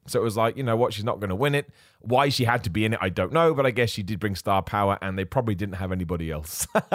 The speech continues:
'Cause a lot of people, a lot of people turned them down.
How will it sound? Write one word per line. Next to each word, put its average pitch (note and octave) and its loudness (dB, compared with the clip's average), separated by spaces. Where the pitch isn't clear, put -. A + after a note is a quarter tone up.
'Cause - 0
a D3+ 2
lot D#3 2
of C#3+ 2
people, C3+ 2
a A#2 4
lot C#3+ 4
of B2 2
people A#2+ 2
turned A2+ 2
them F#2+ -2
down. F#2 2